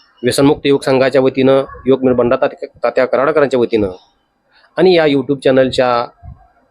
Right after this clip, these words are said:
अ, माध्यमातून आपल्याला आवाहन करतोय की विनंती करतो आपण सर्वांनी, महाराष्ट्रातील सर्व युवक युवतींनी या कार्यक्रमासाठी आवर्जून उपस्थित राहा आणि या संस्कार शिबिरामध्ये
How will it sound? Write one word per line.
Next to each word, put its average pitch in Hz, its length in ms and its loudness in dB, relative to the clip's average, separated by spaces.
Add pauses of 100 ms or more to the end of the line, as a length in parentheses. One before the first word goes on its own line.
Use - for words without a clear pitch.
(580)
अ, 113 220 0
माध्यमातून 120 680 -2 (440)
आपल्याला 135 240 0
आवाहन 139 260 0
करतोय 156 280 0
की 147 360 -2 (560)
विनंती 156 320 0
करतो 135 260 0
आपण 131 220 -2
सर्वांनी, 120 540 -2 (1040)
महाराष्ट्रातील 160 840 -2
सर्व 156 280 2
युवक 143 240 0
युवतींनी 123 460 0 (880)
या 127 400 0
कार्यक्रमासाठी 120 1040 -2 (460)
आवर्जून 190 340 2
उपस्थित 151 420 0
राहा 147 300 0 (640)
आणि 190 240 2
या 196 100 2
संस्कार 160 440 0
शिबिरामध्ये 113 600 -2